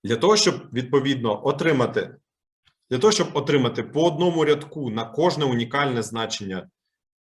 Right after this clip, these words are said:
goods code, нам потрібно скористатися операцією group by.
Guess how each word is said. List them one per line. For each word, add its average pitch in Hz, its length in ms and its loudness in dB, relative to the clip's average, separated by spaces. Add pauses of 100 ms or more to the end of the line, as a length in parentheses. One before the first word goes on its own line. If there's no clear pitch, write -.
(140)
goods 127 360 -2
code, 117 340 0 (400)
нам 196 160 2
потрібно 196 360 2
скористатися 160 560 2
операцією 120 540 -2
group 131 420 -2 (280)
by. 92 520 -6